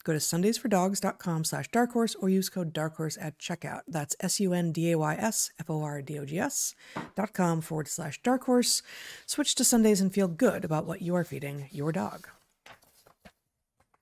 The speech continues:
Our final sponsor this week is Seed, a probiotic that really works.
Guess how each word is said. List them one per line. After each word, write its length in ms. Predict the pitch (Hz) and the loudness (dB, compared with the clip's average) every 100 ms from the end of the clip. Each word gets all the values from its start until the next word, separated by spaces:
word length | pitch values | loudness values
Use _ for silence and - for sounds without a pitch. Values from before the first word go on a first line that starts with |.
| - - _ - | -20 -20 _ -20
Our 80 | - - | -14 0
final 240 | 269 311 | 4 6
sponsor 320 | - 196 175 | 4 4 2
this 220 | 170 180 196 | 2 0 2
week 160 | 190 | 2
is 120 | 190 | 2
Seed, 320 | - 208 180 - _ _ _ _ _ - | 2 2 0 -6 _ _ _ _ _ -14
a 40 | |
probiotic 500 | - 220 220 190 185 | -2 4 6 8 6
that 140 | 185 - | 2 0
really 180 | 170 170 | 2 2
works. 460 | - - - - | -2 -4 -6 -6